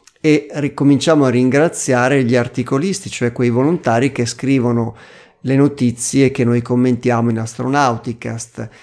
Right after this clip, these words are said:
In questo episodio in particolare ringrazio Simone Montrasio per la notizia su, eh,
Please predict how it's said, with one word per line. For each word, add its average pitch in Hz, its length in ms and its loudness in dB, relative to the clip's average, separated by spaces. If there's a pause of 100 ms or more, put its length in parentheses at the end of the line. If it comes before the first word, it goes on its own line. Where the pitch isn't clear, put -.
(220)
In 127 120 -6
questo 135 300 -2
episodio 127 540 2
in 120 80 -2
particolare 123 680 -2
ringrazio 123 540 -2
Simone 127 440 0
Montrasio 123 800 2
per 117 200 -4
la 120 100 0
notizia 117 760 -2
su, 120 300 -2 (720)
eh, 113 640 -2